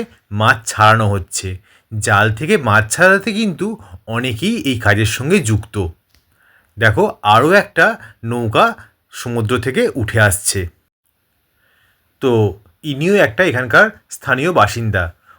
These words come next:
ওনার সাথেও কিছুক্ষণ কথোপকথন হলো। তো আজকের ভ্লগটা এই পর্যন্তই, মানে আয়লা পয়েন্ট পর্যন্ত এই ভ্লগে দেখালাম। এরপর কিন্তু আমরা আরও অনেক জায়গা যাব, যেমন নাগ সরোবর যাব আর মেন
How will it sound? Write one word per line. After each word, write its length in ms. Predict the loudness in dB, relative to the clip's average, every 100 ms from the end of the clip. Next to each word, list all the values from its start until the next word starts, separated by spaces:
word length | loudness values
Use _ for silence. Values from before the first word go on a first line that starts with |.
| -10
ওনার 200 | -2 -2
সাথেও 240 | 0 -2
কিছুক্ষণ 420 | -2 -6 -6 -4 0
কথোপকথন 640 | 0 0 -4 -2 -2 0
হলো। 260 | 2 0 0 -6 _ _ -20 -18
তো 60 | -12 -12 -4
আজকের 440 | 4 4 2 0 2
ভ্লগটা 320 | 2 2 0 0
এই 160 | -4 -2
পর্যন্তই, 640 | -2 -2 -2 -2 -4 -6 -10 -16 -4
মানে 180 | -2 -2 0
আয়লা 300 | 0 2 2
পয়েন্ট 260 | 0 -2 -2
পর্যন্ত 380 | -4 -4 -4 -2
এই 260 | -4 -4 -4
ভ্লগে 260 | -2 -2 2
দেখালাম। 520 | 2 4 2 2 -2 -12 -20 _ _ _ _ _ _
এরপর 340 | -6 -2 2 0
কিন্তু 300 | 0 -4 -2 -4
আমরা 240 | -2 2 4 4
আরও 240 | 2 2 2
অনেক 240 | -2 -4
জায়গা 280 | 0 0 2
যাব, 200 | 0 0 -4 -10 -16 -20 -16 -6
যেমন 220 | -2 0
নাগ 240 | 4 4 2
সরোবর 420 | -2 0 2 0
যাব 220 | 2 2 0 -2 -10 -4
আর 220 | 2 2
মেন 320 | 2 -4 -4